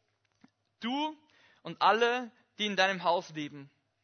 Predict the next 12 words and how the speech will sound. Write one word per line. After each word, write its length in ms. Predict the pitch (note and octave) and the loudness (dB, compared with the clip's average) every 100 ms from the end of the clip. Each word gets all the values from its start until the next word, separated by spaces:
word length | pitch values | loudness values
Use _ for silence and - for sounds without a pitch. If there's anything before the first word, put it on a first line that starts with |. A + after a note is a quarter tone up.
| _ _ _ _ _ _ _ _ _ _ _ _ | _ _ _ _ _ _ _ _ _ _ _ _
Und 180 | G#3 G#3+ | -8 -6
sie 80 | A3+ | -4
verkündeten 500 | A3+ C4 C4+ A3+ F#3+ | -2 -2 -2 -4 -6
ihm 320 | A#3 C#4 G#3 | -4 -4 -6
und 160 | E3+ | 0
allen, 400 | F3+ G3 A#3+ A3+ - _ - _ _ | 4 4 4 -6 -10 _ -20 _ _
die 180 | G#3 G3+ | -8 -4
bei 100 | G3 | -4
ihm 240 | G#3+ G#3+ | -4 -8
im 140 | F3+ F3 | -10 -4
Haus 280 | G#3 A#3 | -2 -2
wohnten, 520 | E3 F3+ F3+ F#3+ G#3+ | -6 -10 -10 -12 -14